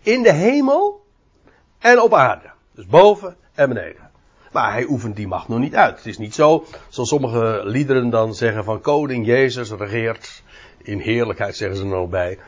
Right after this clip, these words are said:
Nou, dat kun je wel vergeten. Hij regeert niet. Hij heeft een positie gekregen,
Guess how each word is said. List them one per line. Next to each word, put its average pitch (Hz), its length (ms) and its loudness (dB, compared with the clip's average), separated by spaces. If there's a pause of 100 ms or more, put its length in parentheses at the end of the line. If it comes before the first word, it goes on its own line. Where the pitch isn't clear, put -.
(340)
Nou, - 140 -6
dat 85 100 -8
kun 98 80 -6
je 101 60 -2
wel 107 120 0
vergeten. 95 480 -6
Hij - 160 -8
regeert 98 340 -8
niet. - 320 -4 (1500)
Hij 123 220 4
heeft 135 420 2 (160)
een 101 160 -4
positie 220 600 0
gekregen, 123 720 -4